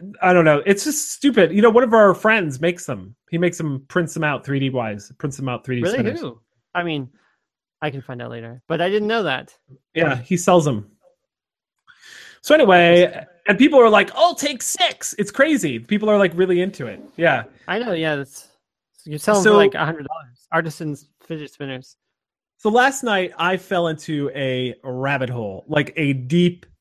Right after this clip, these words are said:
Speaker 1: deep rabbit hole. And I'm gonna give you two guesses as to what, and by the way, you're never gonna guess what this is. I fell into a deep rabbit hole. Can you dare to guess what this rabbit hole was?
Speaker 2: Uh,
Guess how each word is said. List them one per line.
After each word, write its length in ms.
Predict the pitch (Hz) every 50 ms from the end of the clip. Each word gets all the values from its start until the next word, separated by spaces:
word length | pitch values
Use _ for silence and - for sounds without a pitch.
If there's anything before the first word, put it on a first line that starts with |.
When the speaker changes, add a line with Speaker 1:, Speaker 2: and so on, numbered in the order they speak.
| _ _ _ _ _ -
Speaker 1:
deep 280 | 175 175 175 165 -
rabbit 300 | 131 139 135 127 123 123
hole. 340 | 123 127 110 98 98 107 - _ _ _ _ _ _ - _
And 100 | - 170
I'm 60 | 185 214
gonna 140 | 233 233
give 180 | 196 220 220 185
you 320 | 202 196 185 175 175 175 _ _ _ _ _
two 200 | - - 247 240
guesses 640 | 202 214 190 165 135 147 135 123 110 117 - - - _ _ _ -
as 180 | 175 156 - -
to 80 | 170
what, 360 | 160 156 165 160 180 175 165 -
and 220 | 196 190 185 185
by 100 | 202 202
the 60 | 190
way, 180 | 180 175 160 160 180
you're 160 | 170 170 175
never 300 | 175 175 175 170 170 175
gonna 160 | 160 165 151
guess 480 | 139 151 139 139 143 - - - - _ _
what 220 | - 151 147 - - _ _ _ 156 -
this 220 | 156 147 135 -
is. 340 | 143 135 143 143 139 - - _ _ _ _ _ _ _ _ _ _ _ _ _ _ _ _ _ _ _ _ _ _ -
I 100 | 156 160
fell 140 | - 202 196
into 140 | 180 180 175
a 40 |
deep 160 | 156 175 190 175
rabbit 220 | 175 160 151 165
hole. 380 | 139 143 135 127 123 123 - _
Can 140 | - - 175
you 160 | 175 196 202
dare 360 | 190 - _ - 202 214 226 226
to 140 | 226 214 190
guess 640 | 156 143 175 170 143 127 127 - - - - - _ _
what 220 | 151 165 165 170
this 180 | - 160 160 -
rabbit 240 | 156 147 139 143 135
hole 180 | 143 151 135
was? 440 | 120 117 110 104 101 104 - - _ _ _ _ _ _ _ _ _ _ _ _ _ _ _ _ _ _ _ _ _ _ _ _ _ _ -
Speaker 2:
Uh, 480 | - 175 175 175 175 175 170 165 160